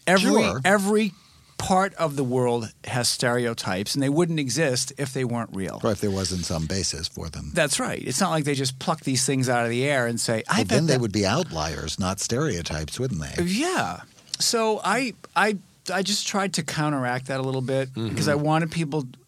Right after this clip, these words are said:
Speaker 1: if they're only gonna look at five photos, and if four of them might look flamboyant, then they're gonna say, "Oh, see?"
Speaker 3: Right, right.
Speaker 1: So I really want them to spend time and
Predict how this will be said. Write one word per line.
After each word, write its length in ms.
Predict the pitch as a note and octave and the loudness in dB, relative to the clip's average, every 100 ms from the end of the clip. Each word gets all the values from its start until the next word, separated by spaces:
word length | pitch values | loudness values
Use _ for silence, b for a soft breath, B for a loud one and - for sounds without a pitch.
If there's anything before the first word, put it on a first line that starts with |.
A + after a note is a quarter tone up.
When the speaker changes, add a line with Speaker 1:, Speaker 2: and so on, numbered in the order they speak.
| - - - | -20 -20 -8
Speaker 1:
if 140 | E3+ D#3+ | -6 -2
they're 140 | F#3+ F3+ | 0 0
only 220 | C4 A#3 | 0 0
gonna 180 | F#3+ E3 | 0 2
look 240 | F#3 G3 | 0 0
at 100 | B2+ | -4
five 560 | - - C3+ C3 C3+ C3 | -6 0 2 4 2 0
photos, 680 | - E3+ F3 B2+ A2 A2+ | 0 0 2 0 -2 -2
and 220 | C3 C3 | -2 -2
if 140 | C#3+ C3 | -2 -4
four 500 | - - D#3 F3 F3+ | -8 -2 2 4 4
of 140 | D3+ | 2
them 200 | D3 C#3+ | 0 0
might 200 | C#3 C3+ | 0 0
look 220 | C#3 C3 C3 | 0 -2 -2
flamboyant, 600 | C#3+ B2+ B2 F3 F3 C3 | -2 0 0 2 0 0
then 120 | C#3 | -2
they're 100 | C3+ | -2
gonna 360 | B2+ C3 B2 B2 | 0 -2 -2 -6
say, 300 | - C3+ B2 | -4 -2 0
"Oh, 200 | C3 B2+ A#2 | 0 -4 -2
see?" 420 | - D#3+ D#3 F3 | -2 0 0 0
Speaker 3:
Right, 240 | F#2+ E2+ D#2+ - F2+ | -2 -4 -6 -8 -6
right. 140 | D#2 | 0
Speaker 1:
So 80 | F#3+ | 2
I 40 | |
really 220 | F#3 A#3+ | 2 2
want 300 | G3 F3 F#3+ | 2 4 2
them 120 | F#3 D#3 | 2 0
to 60 | |
spend 340 | - D#3 D#3 D3+ | 0 0 -2 -2
time 500 | - G#3+ G#3+ A2 A#2 | -4 -2 -2 -2 -2
and 280 | C3+ C#3 | -2 -2